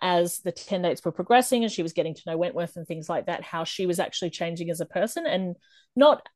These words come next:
only her being able to realize that and Wentworth being able to see that, but the people around her that weren't used to seeing that side of her being able to see that as well. So I think that's why I decided on that multiple P O V. But yeah, in the sequel, I tried to, you know,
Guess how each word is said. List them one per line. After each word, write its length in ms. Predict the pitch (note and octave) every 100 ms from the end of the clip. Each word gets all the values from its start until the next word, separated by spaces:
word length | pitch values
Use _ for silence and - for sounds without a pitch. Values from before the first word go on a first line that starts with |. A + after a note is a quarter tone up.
| _
only 600 | A3 A3+ G#3+ G3 F#3 -
her 320 | D#3+ F#3 G3
being 180 | G3 G3
able 200 | F3+ F3+
to 220 | F3 E3+
realize 560 | D#3+ E3 F3 E3+ E3 D#3+
that 300 | F3 E3 E3 D3
and 140 | D#3+
Wentworth 420 | E3+ F#3+ E3+ D#3+
being 160 | - D#3
able 140 | D3
to 60 | D#3
see 200 | - E3
that, 180 | D#3 -
but 100 | -
the 60 |
people 360 | - G#3 G3+ F#3+
around 560 | D#3 D3+ D#3+ F3+ G3+ A3
her 140 | D#3+
that 140 | C3
weren't 240 | E3 F3 C3
used 380 | E3+ E3+ - -
to 60 |
seeing 280 | - D#3 D#3+
that 180 | D#3 -
side 260 | E3+ D#3
of 120 | D3+ -
her 200 | D3 D3 _ _ _
being 160 | G3
able 220 | F#3 F3 F3
to 100 | F3+
see 180 | E3+
that 160 | D3+ D3
as 140 | C#3
well. 220 | - B2+ -
So 120 | D#3
I 40 |
think 180 | F3+ C#4
that's 200 | C#4+ -
why 220 | F3+ F3+
I 60 | F3
decided 420 | E3+ - E3 D#3+
on 200 | D#3 D#3
that 160 | D3 D#3+
multiple 340 | D3+ - D#3
P 160 | - D3+
O 100 | D3
V. 320 | D3+ G#3+ C#4 _ -
But 340 | G3+ - - -
yeah, 200 | A3+ C4
in 160 | A3+ A#3+
the 80 | B3+
sequel, 340 | E4 E4 D#4+
I 120 | C#4
tried 360 | B3 B3 A#3 A3+
to, 140 | -
you 260 | A3+ G#3+ G#3
know, 300 | F#3+ B3+